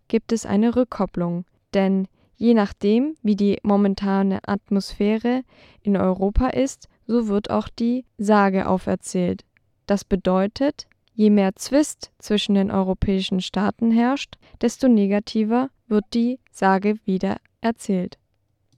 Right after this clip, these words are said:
Nun zur Herkunft. Die allzu bekannte Ilias von Homer gilt als die älteste literarische Überlieferung, was aber lange nicht bedeutet, dass dies die einzigste ist.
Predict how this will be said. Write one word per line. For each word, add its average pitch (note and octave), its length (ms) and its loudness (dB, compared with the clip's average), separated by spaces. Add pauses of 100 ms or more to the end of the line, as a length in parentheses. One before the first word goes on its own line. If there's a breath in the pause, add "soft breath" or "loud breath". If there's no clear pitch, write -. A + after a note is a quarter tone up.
(920 loud breath)
Nun C#4 240 4
zur B3 220 0
Herkunft. F#3+ 720 -2 (480)
Die A3+ 120 -4
allzu C#4 320 -2
bekannte A#3 440 -2
Ilias A3 400 -2
von G3+ 220 -2
Homer G3+ 400 -2 (340 soft breath)
gilt C4 240 -2
als A3 260 -2
die G#3+ 100 -10
älteste A#3+ 520 -4
literarische G#3 840 -4
Überlieferung, G3+ 880 -4 (440 soft breath)
was A3 180 -2
aber G3+ 160 0
lange A3+ 260 0
nicht C4+ 220 -4
bedeutet, G3+ 560 -4
dass F#3 220 -8
dies - 260 -6
die A3 120 -6
einzigste G3 600 -6
ist. - 380 -12